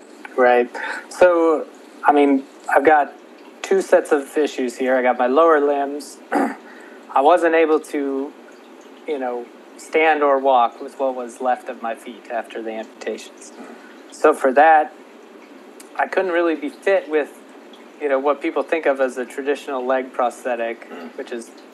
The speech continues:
Speaker 1: usually a baloney,
Speaker 2: Mm-hmm.
Speaker 1: um, you know, fake leg.
Speaker 2: Yeah.
Speaker 1: Um, so I had,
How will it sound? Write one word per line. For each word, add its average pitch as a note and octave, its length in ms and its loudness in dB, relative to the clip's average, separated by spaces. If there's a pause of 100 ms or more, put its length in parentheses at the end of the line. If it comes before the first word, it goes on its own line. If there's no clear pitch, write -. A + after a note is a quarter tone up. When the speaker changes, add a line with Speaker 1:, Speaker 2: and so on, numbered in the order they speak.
Speaker 1:
usually C3 360 -2
a A#2+ 40 0
baloney, A#2 720 -2
Speaker 2:
Mm-hmm. - 760 -16
Speaker 1:
um, A2+ 380 -2 (1700)
you - 60 -20
know, B2 180 -8 (340)
fake B2 260 -2
leg. B2 320 0 (200)
Speaker 2:
Yeah. F#2+ 180 -4 (300)
Speaker 1:
Um, B2+ 420 4 (300)
so D#3 340 2
I D3 160 6
had, D3 260 0